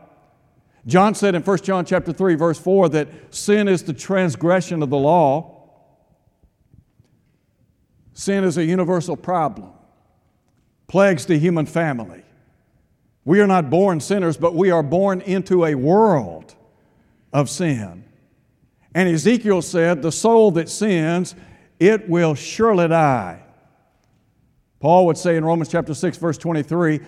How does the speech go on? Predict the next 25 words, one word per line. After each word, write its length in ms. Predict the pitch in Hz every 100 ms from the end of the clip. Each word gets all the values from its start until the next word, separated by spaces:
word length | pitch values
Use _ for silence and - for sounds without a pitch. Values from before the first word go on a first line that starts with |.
| - -
"The 120 | 156
wages 680 | 143 160 208 220 208 190 170
of 160 | 147
sin 560 | - 220 196 156 160 151 - _
is 240 | 147 160 110
death." 500 | 156 220 151 90 - - - _ _ _ _ _ _ _ _ _ _ _ _ -
And 180 | 180 180
yet 220 | 208 196
through 180 | 202 175
Jesus, 560 | 170 226 208 185 -
you 160 | 175 233
can 160 | 220 190
enjoy 400 | 151 190 202 175
the 160 | 160
forgiveness 600 | - 160 127 208 190 160
of 120 | 180 160
your 140 | 180
sins. 720 | - 214 143 101 90 - - _ _ _ _ _ _ _ _ _ _ _ _
Paul 320 | 170 214 226
would 140 | 190 -
say 280 | - 180
in 60 | 190
Ephesians 420 | 160 196 170 160
one 220 | 160 175
seven, 420 | - 190 175 175